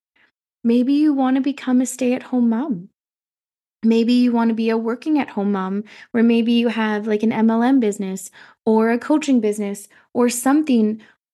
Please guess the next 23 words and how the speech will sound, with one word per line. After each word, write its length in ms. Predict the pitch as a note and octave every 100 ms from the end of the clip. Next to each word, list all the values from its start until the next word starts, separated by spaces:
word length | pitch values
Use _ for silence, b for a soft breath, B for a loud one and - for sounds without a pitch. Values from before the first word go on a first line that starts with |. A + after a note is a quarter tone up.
| _ _ -
that 260 | A#3+ A#3
allows 540 | A#3 A#3+ A3+ A#3 A#3 A3
you 180 | A3 A3
time 340 | - A3 A3
flexibility 760 | A3 A3 - G#3+ G#3 A#3 A3 G3+
to 180 | G#3 G#3+
work 300 | G3+ G3+ A3
at 120 | G#3+
home 280 | - B3 A3
and 100 | G#3
earn 200 | G#3+ G#3+
an 120 | G#3
income, 600 | A#3 C4+ - G#3 G3+ G#3+ B B B
but 160 | - A3
you 280 | A3 A#3 A#3
are 120 | A3
flexible 720 | A3 - A3+ A3+ A#3 A3 A3
a 60 | G#3
hundred 340 | G#3+ G#3 G#3+
percent 420 | G#3+ G#3 G3+ G3
to 140 | - G3
your 120 | F#3+
family. 680 | - A#3 D4 D4 A#3+ A#3+